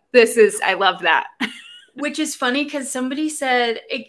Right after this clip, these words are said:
Speaker 2: I saw it on TikTok, so who knows if it's actually correct, but that's, like, a mother and son, I think.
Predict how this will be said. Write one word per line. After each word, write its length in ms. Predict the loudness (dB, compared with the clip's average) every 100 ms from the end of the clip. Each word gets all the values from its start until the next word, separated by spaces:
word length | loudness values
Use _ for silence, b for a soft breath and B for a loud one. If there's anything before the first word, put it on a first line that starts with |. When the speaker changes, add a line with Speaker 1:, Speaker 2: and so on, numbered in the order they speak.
| -4
Speaker 2:
I 140 | -4
saw 240 | -2 -2
it 80 | -2
on 80 | -2
TikTok, 380 | -6 -8 -8 -8
so 120 | -10
who 200 | -12 -14
knows 260 | -14 -14 -14
if 160 | -16
it's 140 | -16 -14
actually 280 | -16 -14 -10
correct, 260 | -10 -10 -6
but 140 | -4
that's, 260 | 0 -2 -2
like, 120 | -6
a 60 | -4
mother 440 | -6 -6 -6 -8
and 140 | -10
son, 420 | -12 -12 -12 -16 -14
I 80 | -14
think. 380 | -12 -14 -16